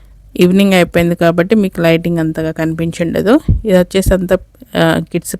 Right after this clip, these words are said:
ప్లే జోన్. తర్వాత మిడిల్ మిడిల్‌లో వచ్చేసి మనకి ఫుడ్ ఐటమ్స్, ఫుడ్ కోర్ట్స్ అవి అయితే ఉన్నాయి. ఏం లేదు, ఏం తీసుకెళ్ళలేదు అనుకునే వాళ్ళకి జోబులో డబ్బులు ఉంటే చాలండి.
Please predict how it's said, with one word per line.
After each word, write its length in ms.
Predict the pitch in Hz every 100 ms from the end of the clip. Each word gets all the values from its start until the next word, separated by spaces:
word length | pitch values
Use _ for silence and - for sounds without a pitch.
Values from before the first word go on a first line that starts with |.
| -
ప్లే 140 | 165
జోన్. 580 | 165 156 214 311 - -
తర్వాత 280 | 247 226 226
మిడిల్ 300 | 226 208 196
మిడిల్‌లో 400 | 202 196 190 185
వచ్చేసి 380 | 185 185 185 240
మనకి 560 | 233 202 196 240 247 233 - - - -
ఫుడ్ 200 | - 185
ఐటమ్స్, 380 | 185 180 185 185 -
ఫుడ్ 220 | - 170
కోర్ట్స్ 320 | - 165 -
అవి 120 | 165
అయితే 220 | 160 165
ఉన్నాయి. 500 | 165 165 156 160 233 - - - - - - _ - - - - - - 220
ఏం 200 | 180 180
లేదు, 300 | 185 180 180
ఏం 200 | 180 180
తీసుకెళ్ళలేదు 640 | 175 170 - 170 165 165
అనుకునే 340 | 160 160 165 165
వాళ్ళకి 300 | 160 156 180
జోబులో 320 | 175 170 170
డబ్బులు 300 | 165 156 156
ఉంటే 200 | 156 156 -
చాలండి. 400 | 160 156 165 214